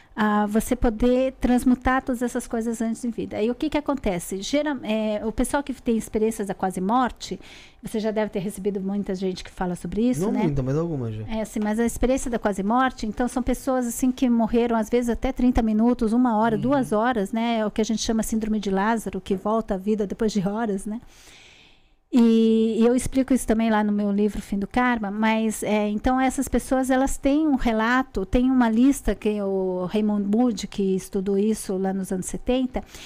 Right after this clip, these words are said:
Speaker 1: ele fez uma lista, né, de, de sintomas que as pessoas sentem nessa experiência de quase morte. E se você tiver quatro, cinco desses sintomas, você já é considerado uma experiência de quase morte.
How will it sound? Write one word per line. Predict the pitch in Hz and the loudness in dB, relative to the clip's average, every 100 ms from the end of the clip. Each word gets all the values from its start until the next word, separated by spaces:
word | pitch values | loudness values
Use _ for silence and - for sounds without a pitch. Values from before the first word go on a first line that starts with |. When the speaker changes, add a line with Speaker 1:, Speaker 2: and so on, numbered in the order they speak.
| - - | -14 0
Speaker 1:
ele | 220 | 0
fez | - 254 | 2 2
uma | 262 | 2
lista, | 240 233 311 311 - 208 | 4 4 4 0 -4 -4
né, | 190 208 214 226 | -4 -4 -4 -4
de, | - 214 208 202 | -2 0 0 -2
de | 202 - 208 196 | -4 -4 -2 -2
sintomas | - 226 262 277 240 | 0 0 2 0 -2
que | - | -4
as | - | -6
pessoas | 196 - 208 | -8 -6 -8
sentem | - 226 262 254 202 | -4 -2 -2 -2 -4
nessa | 196 190 - | -4 -6 -8
experiência | - 202 196 | -8 -4 -4
de | - | -4
quase | 202 214 | -4 -2
morte. | 226 226 254 277 | 0 -2 -4 -6
E | |
se | 277 | -6
você | - | -8
tiver | 269 262 247 | -6 -4 -4
quatro, | 240 254 277 262 | -2 -2 -2 -4
cinco | 240 - 240 220 | -6 -4 -4 -2
desses | 208 - - | -4 -4 -4
sintomas, | 226 240 254 269 | -4 -2 -2 0
você | 269 | -2
já | 262 262 294 311 | 0 -2 -4 -8
é | - | -6
considerado | 254 240 233 220 220 | -6 -2 -2 -2 0
uma | 226 | -2
experiência | - 220 214 233 | -4 -6 -6 -8
de | - | -8
quase | 226 254 | -8 -4
morte. | 262 190 - - | -4 -4 -10 -16